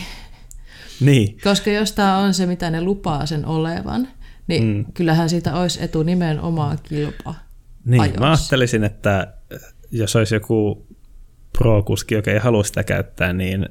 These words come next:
Speaker 1: niitä ei haittaa, vaikka se olisi siinä pyörässä
Speaker 2: Mhm.
Speaker 1: kiinni. Et ne vaan laittaa sen löysimpään säätöön, että se ei
Speaker 2: Mm.
Speaker 1: oikeasti tee mitään siellä
Speaker 2: Niinpä.
Speaker 1: siinä tapauksessa.
Speaker 2: Niin tämähän
Speaker 1: <laughs> Mutta,
Speaker 2: ei, mm,
Speaker 1: niin.
Speaker 2: niin, tämähän ei
Speaker 1: Oikein
Speaker 2: painanut
Speaker 1: sama.
Speaker 2: paljon lisää.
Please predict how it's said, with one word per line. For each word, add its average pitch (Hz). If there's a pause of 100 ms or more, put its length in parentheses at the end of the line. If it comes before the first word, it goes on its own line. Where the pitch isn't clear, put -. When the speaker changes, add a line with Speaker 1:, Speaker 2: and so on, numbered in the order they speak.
Speaker 1:
niitä 101
ei 101
haittaa, 104
vaikka -
se -
olisi -
siinä - (100)
pyörässä 104 (280)
Speaker 2:
Mhm. 185 (260)
Speaker 1:
kiinni. 110 (100)
Et 107
ne 107
vaan 98
laittaa 98
sen 110
löysimpään 104
säätöön, - (240)
että 98
se 190
ei 185
Speaker 2:
Mm. -
Speaker 1:
oikeasti 90 (100)
tee 95
mitään 104
siellä -
Speaker 2:
Niinpä. 196
Speaker 1:
siinä 196
tapauksessa. - (520)
Speaker 2:
Niin 254
tämähän 311
Speaker 1:
<laughs> 113
Mutta, 220
Speaker 2:
ei, 262
mm, -
Speaker 1:
niin. 101 (360)
Speaker 2:
niin, 220
tämähän 214
ei 170
Speaker 1:
Oikein 180
Speaker 2:
painanut 165
Speaker 1:
sama. -
Speaker 2:
paljon 151 (360)
lisää. 175